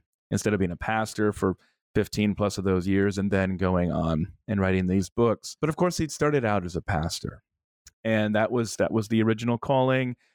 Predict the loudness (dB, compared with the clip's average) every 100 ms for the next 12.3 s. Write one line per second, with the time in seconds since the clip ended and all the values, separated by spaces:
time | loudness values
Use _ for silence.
0 | _ _ -6 0 0 0 0 0 0 0
1 | 2 2 0 0 0 0 0 -2 -4 -2
2 | 2 4 2 0 -4 -2 0 2 0 -2
3 | -8 -14 _ -6 -2 0 0 0 2 0
4 | -2 0 2 2 -2 -8 -10 -12 -4 -2
5 | -2 0 0 0 0 0 0 -2 0 2
6 | 2 0 -6 _ _ _ -4 0 0 0
7 | 0 2 2 0 0 0 0 -2 0 -2
8 | -2 0 0 2 0 2 0 _ _ _
9 | -4 -2 -2 -2 0 0 0 0 0 0
10 | 0 0 0 0 -2 -2 -2 -2 -8 -10
11 | 0 0 2 0 0 0 2 2 2 0
12 | 0 0 -2